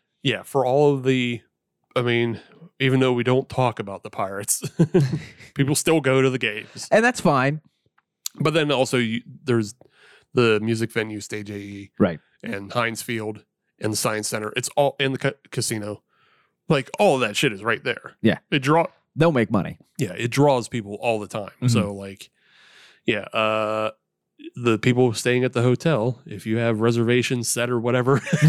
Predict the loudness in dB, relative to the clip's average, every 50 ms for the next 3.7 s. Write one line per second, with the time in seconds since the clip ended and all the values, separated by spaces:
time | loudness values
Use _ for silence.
0 | 6 4 2 -10 -14 -20 -18 -18 -12 -6 -2 -2 -2 0 -2 0 0 2 0 0
1 | 0 -2 -4 -4 -4 -4 -2 0 0 0 0 -2 -4 -4 -2 -2 0 0 0 0
2 | 0 -2 -4 -4 -6 -4 -2 -2 -2 -2 -2 -2 -4 -4 -4 -4 -4 -4 -4 -2
3 | -4 -4 -2 0 0 0 0 -2 -2 -2 -2 -2 -2 -4